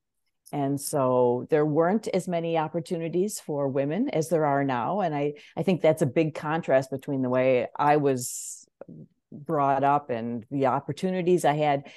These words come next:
and what my daughters have now. They, there's just so much more, um, which is a great thing. And, um, I taught choir in, at the high school level for many years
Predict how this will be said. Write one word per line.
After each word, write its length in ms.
and 160
what 160
my 120
daughters 440
have 200
now. 260
They, 260
there's 260
just 320
so 240
much 300
more, 420
um, 560
which 240
is 100
a 60
great 280
thing. 360
And, 480
um, 440
I 200
taught 300
choir 540
in, 460
at 140
the 60
high 160
school 300
level 260
for 200
many 340
years 460